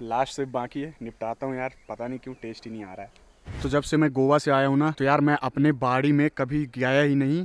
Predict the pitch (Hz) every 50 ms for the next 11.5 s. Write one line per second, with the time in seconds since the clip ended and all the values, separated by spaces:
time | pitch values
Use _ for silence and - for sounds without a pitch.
0 | - - 113 131 127 123 - 143 156 160 - 160 - - 127 139 147 143 - 147
1 | - - 135 131 - 156 156 - - - 135 139 131 120 110 110 107 104 101 -
2 | _ - - - _ - 139 127 113 131 131 143 147 135 143 147 147 143 - -
3 | 127 143 185 170 143 139 123 123 127 127 123 120 120 120 123 139 160 160 - 131
4 | 127 - 113 127 123 120 143 151 151 143 139 147 156 156 - 139 135 131 - 139
5 | - 135 131 - 135 147 165 180 _ - 139 127 131 135 131 123 135 143 160 165
6 | - - 127 131 123 110 123 127 127 127 127 131 131 - 120 113 117 123 131 135
7 | 131 127 127 135 143 139 - 123 113 127 139 131 - - 123 120 120 131 131 -
8 | 120 120 123 127 - 135 127 _ - 123 117 120 117 107 110 104 98 - _ _
9 | _ _ _ _ - 131 135 139 135 117 123 123 120 113 143 139 139 135 135 139
10 | 151 151 - 165 - - 131 127 131 135 - 135 135 131 - 147 - - 123 123
11 | 127 131 131 135 131 - - - 123 131